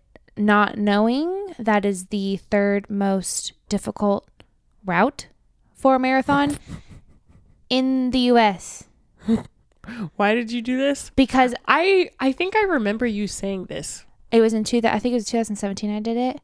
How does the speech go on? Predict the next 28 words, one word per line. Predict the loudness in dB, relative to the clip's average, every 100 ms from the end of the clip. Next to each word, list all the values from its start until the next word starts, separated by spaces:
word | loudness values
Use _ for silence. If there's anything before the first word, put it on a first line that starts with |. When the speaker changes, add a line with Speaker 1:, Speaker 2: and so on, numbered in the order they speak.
| _ _ _ -6
Speaker 2:
Yes. | -2 0 4
Speaker 1:
But | 4 4
it | 4
was | 2
one | 4 0
of | 0
the | -2
hardest. | 2 4 4 0
I'm | 0
not | 0 2
joking, | 0 0 -2 -2
guys. | 2 4 4 2 -4
If | -6 0
you | 0
ever | 2 0
wanna | 0 -2
push | -2 -4 -4
yourself | -4 -2 -2 -2
mentally, | -4 -2 -4 -2 0 2 0 -2
physically, | -4 -2 0 -2 0 2 2 -2 _ _ _ _
and | 0
I'm | 2 0 2
not | 4 4 4
joking, | 2 2 -6 -10 -12
spiritually, | -8 -8 -6 0 0 2 -2 -4 -6 -10 -14 _ _ _ _ _ _ _
run | -2 2
a | 2
marathon. | 0 -4 -8 -10 -12